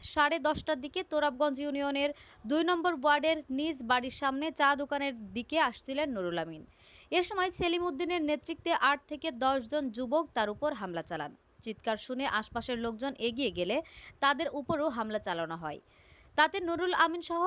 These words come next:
অন্তত ছয়জন আহত হন। আহতদের উদ্ধার করে সদর হাসপাতালে নেওয়া হলে চিকিৎসক নুরুল আমিনকে মৃত ঘোষণা করেন।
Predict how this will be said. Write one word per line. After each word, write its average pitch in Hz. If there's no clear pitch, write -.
অন্তত 294
ছয়জন 277
আহত 202
হন। 156
আহতদের 233
উদ্ধার 247
করে 285
সদর 277
হাসপাতালে 277
নেওয়া 233
হলে 220
চিকিৎসক 349
নুরুল 311
আমিনকে 269
মৃত 247
ঘোষণা 196
করেন। 160